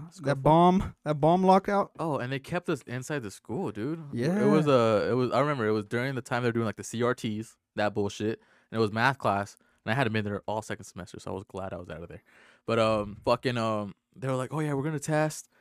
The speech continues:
Speaker 1: and all of a sudden, oh, someone walks into the, the, the computer room. "Everybody, under the desks, now, now."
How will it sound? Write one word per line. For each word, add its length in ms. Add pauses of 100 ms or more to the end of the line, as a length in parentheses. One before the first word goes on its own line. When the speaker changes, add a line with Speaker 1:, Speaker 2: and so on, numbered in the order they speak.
(120)
Speaker 1:
and 140
all 180
of 60
a 40
sudden, 420 (260)
oh, 300 (100)
someone 380
walks 320
into 180
the, 240 (160)
the, 80
the 100
computer 380
room. 180 (540)
"Everybody, 340 (220)
under 160
the 80
desks, 440 (300)
now, 340
now." 340